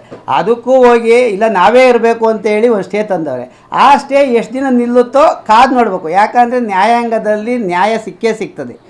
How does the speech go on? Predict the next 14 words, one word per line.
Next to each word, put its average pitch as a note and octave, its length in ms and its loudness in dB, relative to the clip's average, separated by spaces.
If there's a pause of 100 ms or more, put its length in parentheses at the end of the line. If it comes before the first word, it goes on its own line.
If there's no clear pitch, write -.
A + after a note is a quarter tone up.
(320)
ಗೌರ್ಮೆಂಟ್ A3 440 0
ಅಡ್ಮಿನಿಸ್ಟ್ರೇಷನ್ G3+ 580 -6
ಆಗಿರೋದನ್ನ G3 480 -4
ಯಾಕೆ B3 320 0
ಇವ್ರು A#3 140 0
ವಿರೋಧ G#3+ 260 -2
ಮಾಡ್ತಾರೆ? F#3 680 -6 (580)
ಇವರೇ C4+ 320 4
ಯಾಕಿರಬೇಕು A#3 580 2
ಅಂತ A3+ 180 -4
ಒಂದು A#3 240 0
ಅಧಿಕಾರ A3+ 420 0
ದಾಹಕ್ಕೆ G#3 280 0
ಹೋಗ್ತಾರೆ. F#3 480 -6